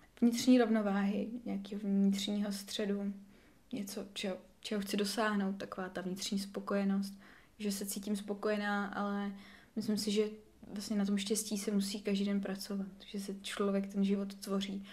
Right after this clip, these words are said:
A součástí tady toho je třeba to, že mám ráda psy,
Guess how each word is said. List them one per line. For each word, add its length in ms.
A 60
součástí 500
tady 200
toho 280
je 120
třeba 260
to, 320
že 300
mám 160
ráda 220
psy, 560